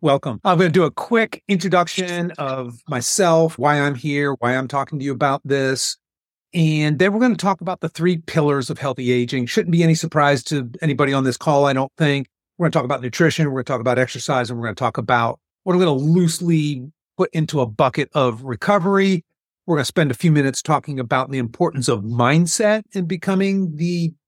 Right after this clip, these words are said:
healthiest, best version of yourself. Uh, at the end, we'll put it all together with a roadmap for,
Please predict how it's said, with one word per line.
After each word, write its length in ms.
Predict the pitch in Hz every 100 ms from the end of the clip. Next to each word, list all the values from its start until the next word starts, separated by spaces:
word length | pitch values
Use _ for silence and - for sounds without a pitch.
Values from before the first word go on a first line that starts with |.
| _ -
healthiest, 580 | - 160 175 165 160
best 260 | 131 165 156
version 340 | 135 165 165
of 80 | 165
yourself. 440 | 160 160 175 165 165 _ _ _ _ _
Uh, 260 | 170 151 139 -
at 100 | 165
the 100 | 175
end, 120 | 160
we'll 80 | 127
put 180 | 175
it 60 | 139
all 100 | 139
together 360 | 120 139 139 123
with 120 | 117
a 40 |
roadmap 680 | 113 120 135 117 123 120 117
for, 240 | 131 113